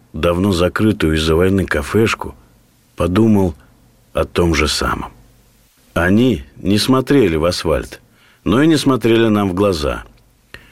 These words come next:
Все молодые, до двадцати и чуть больше. Очень крутая снаряга у всех. Но оружие то же самое, вечный наш Калашников.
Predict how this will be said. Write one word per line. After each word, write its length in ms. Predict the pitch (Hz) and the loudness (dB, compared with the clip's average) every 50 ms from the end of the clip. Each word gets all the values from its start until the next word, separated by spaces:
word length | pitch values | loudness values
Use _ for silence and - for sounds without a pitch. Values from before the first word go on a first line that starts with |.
| _ _ _ | _ _ _
Все 280 | - - - 127 131 | -4 0 2 2 4
молодые, 640 | 117 107 104 104 101 95 87 107 127 120 95 80 71 | 4 2 2 2 2 0 0 0 2 2 2 0 -2
до 140 | 65 73 80 | -4 -4 -4
двадцати 580 | 82 92 95 - - 101 92 - - 113 95 | -2 -2 -2 -2 -2 -4 -4 0 0 0 0
и 40 | 80 | 2
чуть 180 | - - 87 82 | 0 -2 -2 -2
больше. 480 | 80 95 95 85 - - - - - - - _ _ _ - - _ _ - | 0 0 0 0 0 -2 -4 -6 -8 -14 -20 _ _ _ -20 -20 _ _ -2
Очень 320 | - 127 127 - 131 117 | -2 0 2 2 0 2
крутая 400 | - 123 120 107 - 135 120 107 | 2 0 0 0 2 2 2 2
снаряга 520 | 92 - 113 117 123 117 98 82 73 69 | 0 0 -2 0 0 2 0 0 0 -2
у 80 | 69 69 | -4 -4
всех. 420 | 67 - - 67 65 - - - - _ _ _ _ _ _ _ _ _ _ _ | -6 -6 -8 -8 -8 -10 -10 -14 -14 _ _ _ _ _ _ _ _ _ _ _
Но 200 | - 92 117 131 | -2 0 2 2
оружие 340 | 147 165 170 151 147 151 131 | 2 2 2 2 2 0 -2
то 160 | - - 147 | 0 -2 0
же 140 | 135 123 107 | 0 0 0
самое, 560 | - - 104 95 82 76 73 73 71 69 71 | -2 0 0 0 0 0 -2 -4 -4 -4 -2
вечный 460 | 73 95 117 120 - - 110 107 101 | 0 0 0 0 0 0 0 0 2
наш 260 | 101 101 101 90 - | 2 0 0 -2 -4
Калашников. 880 | - - 95 87 78 76 69 67 - - - 71 - - - - - | -4 -2 0 0 2 0 0 -2 -4 -8 -10 -12 -12 -14 -16 -16 -18